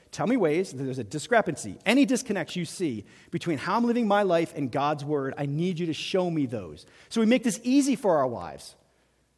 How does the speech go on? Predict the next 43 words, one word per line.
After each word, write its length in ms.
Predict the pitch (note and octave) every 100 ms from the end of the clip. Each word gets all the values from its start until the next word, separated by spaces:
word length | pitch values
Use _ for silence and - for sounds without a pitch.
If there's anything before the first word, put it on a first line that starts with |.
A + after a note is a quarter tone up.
| _ _
So 140 | -
they 80 | E3
don't 100 | A3
have 80 | A3
to 60 |
feel 120 | A3+ A3
like 120 | G#3
they're 100 | E3+
walking 380 | C#3+ B3+ B3 B3+
on 100 | B3
eggshells 760 | A3+ - E3+ B2+ G2 - - _ _ _ _ _
or 100 | D3+
fearful. 420 | - B3 C4+ F3+
"I'm 60 | D#3+
not 140 | G#3
gonna 100 | A3+
submit 320 | - A3+ B3+
if 80 | A3
I 60 | F3+
bring 220 | F#3 G#3
it 100 | G#3
up." 400 | A3+ B2 - - _ _ _ _ -
Invite 480 | E3+ C3 F3+ G#3+ D#3+
it, 180 | -
men. 420 | A#2 B2+ A#2+ B2 C#3 - _ _ _ _ _
Invite 440 | D#3+ D3 F3+ F#3+
it. 340 | C3 - - B2+
Be 140 | F#3+
men 480 | F#3+ A3 A#3 D#3+ D#3+
and 180 | - D#3+
invite 320 | D3+ D3+ C#3
it. 140 | G#2+ -
So 120 | F3
that's 180 | A3+ G3
one, 260 | B3+ G#3
is 80 | F#3
conduct. 460 | - A3+ F#3 B2+ F#3+
Number 120 | E3+
two 200 | - A#3
is 80 | -
heart. 340 | G3 A#2 - - _ _ _ _ _ _ _ -
So 240 | D#3+ B2+ - - -
conduct, 560 | F#3 G3+ G#3+ C#4 -